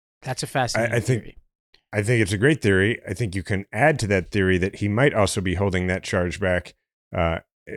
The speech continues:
Speaker 2: for the purposes of, like, negotiating with, if, if there's a world in which, 'cause we, it doesn't seem there is, right? Because like you said, it's probably all or nothing. But in, in a traditional case like this, you would hold some potential charges back w-,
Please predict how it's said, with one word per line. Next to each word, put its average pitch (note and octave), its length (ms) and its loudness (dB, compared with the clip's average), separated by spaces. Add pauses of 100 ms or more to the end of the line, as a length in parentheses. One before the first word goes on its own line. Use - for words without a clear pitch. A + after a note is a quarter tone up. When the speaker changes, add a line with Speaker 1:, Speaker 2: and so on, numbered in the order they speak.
(200)
Speaker 2:
for - 180 -4
the F#2 80 -2
purposes F#2 520 -2
of, E2+ 280 -6 (240)
like, E2 200 -8 (180)
negotiating E2 1000 0
with, F2+ 300 -2
if, A2+ 280 0
if C3+ 240 2
there's B2+ 240 2
a A2+ 40 2
world A2+ 340 4
in F2+ 140 0
which, D#2+ 340 -4
'cause F#2 140 -4
we, A2 160 -4 (160)
it A2 100 -6
doesn't A2+ 220 2
seem A2 200 0
there F2 160 2
is, E2 220 2
right? F2 160 0
Because F2 200 -2
like F#2 180 -2
you F#2 40 -4
said, A2 220 2
it's E2 140 -4
probably F2 320 2
all E2+ 100 4
or E2 100 0
nothing. F2+ 380 -2 (300)
But G#2 120 2
in, F#2 160 0 (120)
in G#2 160 -2
a F2+ 40 -2
traditional G2 680 0
case C3 380 0
like E2 240 -2
this, D2 360 -4 (460)
you G#2 200 0
would A2 220 6
hold C3 380 4
some G2 180 -2
potential F#2 460 -6
charges E2+ 480 -4
back D#2+ 420 -4 (480)
w-, - 100 -18